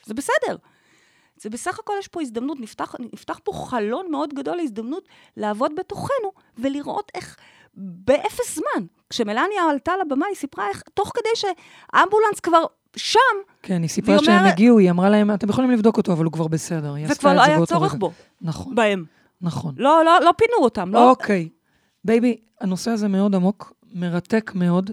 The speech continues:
Speaker 2: יש לנו עוד הרבה מה לדבר עליו, שלא לדבר על בכלל משפחה וכל חלקי המשפחה וההורים,
Speaker 1: נכון,
Speaker 2: ו-,
Speaker 1: נכון.
Speaker 2: ויש פה הרבה דברים. אנחנו נתחיל כבר בלענות, אה, לשיחות של מאזינים, ונמשיך משם, בסדר? אז בואי נגיד בוקר טוב על המאזינה שיש לנו על הקו.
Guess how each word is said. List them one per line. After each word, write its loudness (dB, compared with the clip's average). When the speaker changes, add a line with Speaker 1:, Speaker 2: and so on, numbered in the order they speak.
Speaker 2:
יש -8
לנו -2
עוד -4
הרבה -2
מה -2
לדבר -2
עליו, 0
שלא -4
לדבר -6
על -4
בכלל 0
משפחה -2
וכל -4
חלקי -4
המשפחה -2
וההורים, 0
Speaker 1:
נכון, -2
Speaker 2:
ו-, -2
Speaker 1:
נכון. -2
Speaker 2:
ויש 0
פה -4
הרבה -2
דברים. -2
אנחנו -2
נתחיל -2
כבר -2
בלענות, -4
אה, -8
לשיחות -10
של -8
מאזינים, -6
ונמשיך -8
משם, -6
בסדר? -4
אז -2
בואי 4
נגיד -2
בוקר -2
טוב 2
על 0
המאזינה -2
שיש -8
לנו -6
על -8
הקו. -8